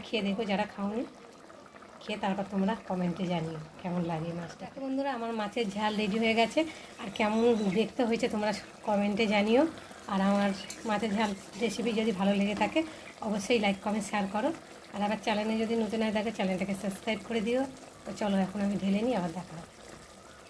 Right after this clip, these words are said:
তো দেখো বন্ধুরা, রান্না সেরে চান টান করে আর ঠাকুর পুজো দিয়ে খেতে বসে গেছি। তো চলো, আজকে রান্না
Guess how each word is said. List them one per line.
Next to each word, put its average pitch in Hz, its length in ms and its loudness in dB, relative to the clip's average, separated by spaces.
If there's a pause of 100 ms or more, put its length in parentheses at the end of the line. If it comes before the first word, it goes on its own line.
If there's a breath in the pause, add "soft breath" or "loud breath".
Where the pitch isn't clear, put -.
(160)
তো - 140 -20
দেখো 233 180 -10
বন্ধুরা, 247 340 -4
রান্না 208 280 -8
সেরে 233 260 -10
চান 190 180 -8
টান 208 220 -14
করে 202 200 -16
আর 202 100 -12
ঠাকুর 190 280 -18
পুজো 202 220 -16
দিয়ে 202 140 -12
খেতে 185 280 -16
বসে 185 220 -16
গেছি। 196 220 -14 (380 soft breath)
তো - 140 -20
চলো, 190 220 -12
আজকে 170 240 -12
রান্না 180 260 -10